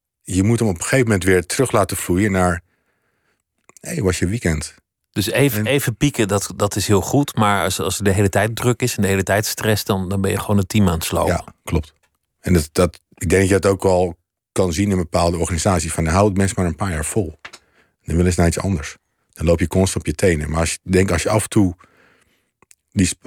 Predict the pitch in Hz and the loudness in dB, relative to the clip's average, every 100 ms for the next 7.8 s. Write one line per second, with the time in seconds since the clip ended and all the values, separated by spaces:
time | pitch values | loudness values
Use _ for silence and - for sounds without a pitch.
0 | - 82 82 80 80 78 87 90 92 95 | -6 0 2 2 0 2 2 4 2 0
1 | - 90 85 80 90 87 76 73 78 85 | 0 0 2 2 2 2 0 -6 -2 0
2 | 80 76 78 - 87 80 80 78 78 78 | 0 -2 -2 2 2 2 0 -2 -2 -2
3 | 73 - 76 73 76 82 82 73 82 76 | -2 -2 -4 -4 -2 0 0 0 -4 -2
4 | 76 76 - 87 - 78 73 76 82 _ | -2 -2 -2 -2 -2 -4 -2 -4 -6 _
5 | _ _ - - - _ - 87 - 120 | _ _ -20 -20 -20 _ 0 2 4 2
6 | - 104 90 85 73 - 85 85 85 - | 2 0 0 0 -2 -6 -2 0 0 -2
7 | 80 - 95 - 98 101 123 180 | -6 0 0 2 2 2 2 -2